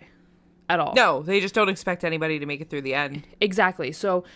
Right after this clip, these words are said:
Speaker 1: I think their twenty K win offering, again, like, bullshit,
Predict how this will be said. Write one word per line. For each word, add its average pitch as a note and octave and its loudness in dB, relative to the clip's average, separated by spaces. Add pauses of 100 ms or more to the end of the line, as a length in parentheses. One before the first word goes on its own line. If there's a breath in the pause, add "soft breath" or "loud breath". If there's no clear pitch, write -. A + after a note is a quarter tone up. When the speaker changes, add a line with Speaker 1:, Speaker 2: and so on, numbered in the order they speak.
(220 soft breath)
Speaker 1:
I G3 2
think G#3 -2
their G3 -2
twenty G3 -4
K F#3+ -2
win E3+ 0
offering, D#3+ -6
again, D#3+ -4 (140)
like, D#3 -10 (520 soft breath)
bullshit, G3 -4